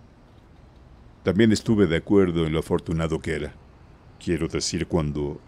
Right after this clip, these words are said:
en el último momento, el ratero salió huyendo de la taberna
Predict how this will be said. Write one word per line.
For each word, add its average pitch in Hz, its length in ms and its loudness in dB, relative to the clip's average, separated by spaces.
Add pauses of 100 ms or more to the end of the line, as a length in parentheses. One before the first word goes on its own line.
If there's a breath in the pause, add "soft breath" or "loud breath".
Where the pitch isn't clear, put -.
en 80 140 -4
el 80 140 0
último 95 360 4
momento, 82 680 4
el 80 160 -2
ratero 90 460 0
salió 85 320 2
huyendo 87 420 4
de 80 80 4
la 76 140 -2
taberna 85 580 0